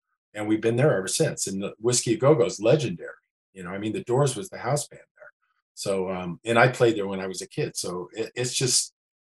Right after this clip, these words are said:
that's been our home since. I mean, we had to take a break, uh, during the pandemic, but we started back this year, and our next one's gonna be December sixth, um, celebrating guitar heroes like Eddie Van Halen, Jimi Hendrix, Stevie Ray Vaughan,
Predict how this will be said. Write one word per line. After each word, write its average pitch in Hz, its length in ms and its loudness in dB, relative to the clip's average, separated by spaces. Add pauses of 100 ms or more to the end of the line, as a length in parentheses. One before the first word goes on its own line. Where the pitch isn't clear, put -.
(120)
that's 143 260 4
been - 140 4
our 123 140 4
home 117 260 2
since. 123 560 0
I 110 80 -2
mean, 110 140 0
we 117 80 6
had 127 160 2
to 113 100 -4
take 123 220 -4
a - 20 -8
break, 110 400 -4 (540)
uh, 101 340 -2
during 104 240 -4
the 101 220 -6
pandemic, 110 580 -4
but 101 140 -12
we 107 80 -6
started 107 340 -2
back 98 300 -8
this - 180 -6
year, 107 380 -4 (400)
and 98 120 -10
our 104 120 0
next 110 240 -2
one's 110 160 -4
gonna 101 160 -4
be 101 100 -6
December 98 400 -6
sixth, - 540 -8 (600)
um, 95 340 -10
celebrating 107 580 -2
guitar 101 320 -8
heroes 101 320 -4
like 98 140 -8
Eddie 101 140 -8
Van 98 140 -12
Halen, 98 360 -12
Jimi 92 260 -10
Hendrix, 92 520 -8 (200)
Stevie 95 320 -12
Ray 92 160 -8
Vaughan, 90 260 -12